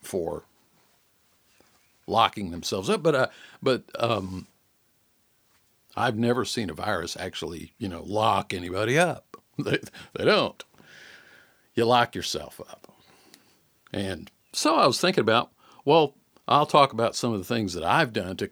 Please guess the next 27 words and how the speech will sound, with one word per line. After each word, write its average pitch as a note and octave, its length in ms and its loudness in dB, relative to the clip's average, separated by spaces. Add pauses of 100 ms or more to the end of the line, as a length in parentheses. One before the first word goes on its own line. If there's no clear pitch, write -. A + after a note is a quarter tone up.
try B2+ 240 0
to G2+ 80 -2
keep C#3 260 -4
my G2+ 160 -4
bluegrass A#2 720 2
sanity, G2+ 800 -4 (360)
which - 280 -10
I G2 80 -8
know E2+ 160 -6
there's, D#2 160 -14 (400)
that's - 240 -8 (540)
possibly G2+ 480 -4
an D2+ 80 -10
oxymoron, D#2+ 760 -8
certainly C#3 300 0
for, - 200 -8 (180)
in F#2+ 160 -6
my G2 180 -4
case. F2 300 -10 (480)
I D3 120 4
would C3 120 0
just - 180 0
scratch B2 380 0
out G#2 160 0
a D#2+ 40 -12
little D3+ 280 2
list F#2 360 -2